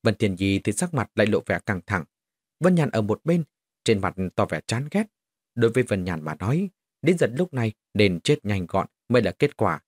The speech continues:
hắn hy vọng trông thấy nhất. Bản thân của hắn đang mong điều này lắm. Ngay trong lúc hết thảy xà tộc cùng đám người của Vân gia chờ mong, thanh chỉ kiếm rực rỡ dần dần phóng đại, cùng vỏ trứng hắc sắc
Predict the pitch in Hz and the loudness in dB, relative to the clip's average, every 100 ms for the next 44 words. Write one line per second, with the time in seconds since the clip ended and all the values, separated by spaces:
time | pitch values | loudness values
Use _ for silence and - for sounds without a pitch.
0 | _ - 98 127 104 101 90 80 87 87 | _ -4 -2 -2 0 -2 0 -2 -4 -4
1 | 95 87 104 147 214 _ _ _ _ _ | -4 -4 -4 -2 -2 _ _ _ _ _
2 | 135 127 190 170 95 92 143 226 _ _ | -2 0 0 0 -2 -2 -4 -4 _ _
3 | 98 90 82 90 85 85 82 73 - 170 | -4 -4 -4 -6 -4 -4 -4 -6 -6 -6
4 | - _ _ _ _ _ - 113 113 107 | -10 _ _ _ _ _ -2 2 4 4
5 | 113 127 - 214 - 90 - 101 85 - | 2 0 2 0 0 -2 -2 -4 -4 -4
6 | 92 - _ _ 120 120 185 147 110 110 | -4 -6 _ _ 0 0 2 2 2 2
7 | 104 110 101 104 95 - 98 71 92 98 | 2 0 -2 -4 -4 -2 -2 0 -2 -2
8 | - _ _ - 113 101 92 - 92 - | -4 _ _ -6 -2 -2 -2 -2 -2 -2
9 | 110 180 208 104 - - 107 220 - 95 | -2 -2 -2 -2 -2 -2 0 0 -2 -4
10 | 85 76 - 175 110 - _ _ _ _ | -4 -6 -4 -4 -4 -6 _ _ _ _
11 | _ - 135 127 113 - 139 160 214 - | _ 0 2 2 0 0 -2 -2 -4 -4